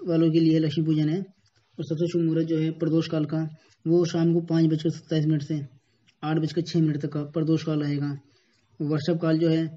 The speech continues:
साढ़े पाँच बजे से सात बजकर पच्चीस मिनट तक रहेगा। और लक्ष्मी पूजन का जो मुहूर्त है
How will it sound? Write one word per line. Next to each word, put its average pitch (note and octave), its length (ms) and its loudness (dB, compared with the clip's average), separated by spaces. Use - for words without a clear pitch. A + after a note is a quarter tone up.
साढ़े D#3+ 260 -2
पाँच D#3+ 200 0
बजे D#3 180 2
से D#3 200 -2
सात D#3 260 -2
बजकर D#3+ 240 -2
पच्चीस D#3+ 340 -4
मिनट D#3 160 2
तक D3+ 160 -2
रहेगा। C#3 280 -2
और - 1300 -10
लक्ष्मी E3 280 2
पूजन D#3+ 180 4
का D#3+ 80 2
जो D#3 80 2
मुहूर्त D3 300 0
है C3+ 100 -4